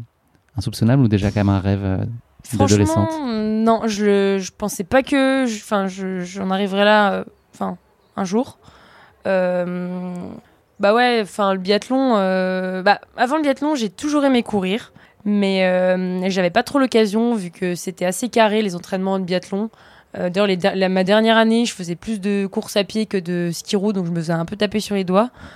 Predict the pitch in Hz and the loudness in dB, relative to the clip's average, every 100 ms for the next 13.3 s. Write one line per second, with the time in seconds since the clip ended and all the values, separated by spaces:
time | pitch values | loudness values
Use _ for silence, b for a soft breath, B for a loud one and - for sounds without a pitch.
0 | B B B 202 202 185 180 175 175 175 | B B B 0 4 4 4 2 2 0
1 | 180 - 190 196 185 165 165 - 196 175 | -2 0 2 4 2 -4 -8 -8 -8 -4
2 | 175 170 175 175 B B B B 202 190 | -2 -2 -4 -8 B B B B -2 2
3 | 196 202 208 214 196 180 180 202 202 180 | 2 4 4 4 4 2 2 0 2 2
4 | 175 180 185 - 185 175 175 175 - 233 | 2 2 -2 -4 -8 -6 -6 -8 0 0
5 | 196 208 208 185 170 190 185 185 214 B | 2 2 2 0 -2 -2 0 0 0 B
6 | B - 202 196 208 220 202 175 175 202 | B -6 -4 2 2 2 2 2 0 -6
7 | 202 _ _ _ - - 185 180 175 175 | -14 _ _ _ -12 -6 -4 -2 -2 -4
8 | 185 202 190 320 - 294 269 214 190 294 | -4 -2 2 0 0 -2 2 2 2 0
9 | - 262 240 208 233 247 190 180 175 B | 0 2 4 2 0 0 -2 -4 -8 B
10 | B _ 233 - 214 180 175 165 233 247 | B _ -4 0 -2 0 -2 -2 -8 -4
11 | 247 196 208 196 202 165 170 - - - | -2 -2 -2 -6 -6 -10 -14 -16 -4 -4
12 | - 170 202 208 196 185 190 208 202 196 | -2 -4 4 6 6 2 0 0 -2 -6
13 | 175 175 180 | -8 -8 -10